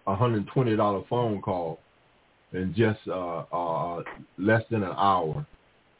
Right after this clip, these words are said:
That, that right there, that it, that is so atrocious of what this America is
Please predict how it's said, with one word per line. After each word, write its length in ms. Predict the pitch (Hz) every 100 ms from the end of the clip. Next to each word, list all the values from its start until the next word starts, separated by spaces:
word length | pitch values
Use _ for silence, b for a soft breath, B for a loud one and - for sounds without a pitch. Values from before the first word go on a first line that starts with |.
| _ _ _ _ -
That, 240 | 101 -
that 260 | 110 131 -
right 240 | 117 113
there, 540 | 110 113 101 87 92 107 - _ -
that 180 | 107 - - - _ _
it, 140 | 113 110 -
that 180 | 117 113
is 120 | 110 104 -
so 600 | 135 143 143 139 131 -
atrocious 680 | 101 - 127 131 127 104
of 80 | 95
what 260 | 90 98 - _ _ _ - -
this 140 | 101 90 _ _ - - _
America 520 | 95 98 120 110 104
is 120 | 98